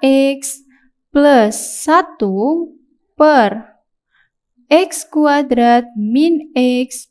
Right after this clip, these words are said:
plus satu. Untuk lebih memudahkannya, maka kita tukarkan ruasnya menjadi X kuadrat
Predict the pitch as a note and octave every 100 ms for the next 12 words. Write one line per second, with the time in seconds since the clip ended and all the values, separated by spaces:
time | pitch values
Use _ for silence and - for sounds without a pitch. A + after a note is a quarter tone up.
0 | - C#4+ E4+ E4+ D4 B3 - G#3+ F#3 G3
1 | _ _ _ _ _ _ _ _ - G#3+
2 | E4+ F4+ E4+ D#4+ D4+ D4+ C#4+ C4 C4+ B3+
3 | F4 D#4 G3+ G3 C4+ C#4+ G#3+ G#3+ C4 C4+
4 | A#3+ - A#3 A3+ G#3+ A3+ G#3 - C4+ D#4+
5 | C4+ G#3 - A3 A#3+ F4+ D#4 A3 A#3 C4+
6 | D#4 D4 D4 D4+ - _ _ _ _ _
7 | - E4+ G#4 - - C#4 B3+ A#3+ G#3 G#3+
8 | G3 A#3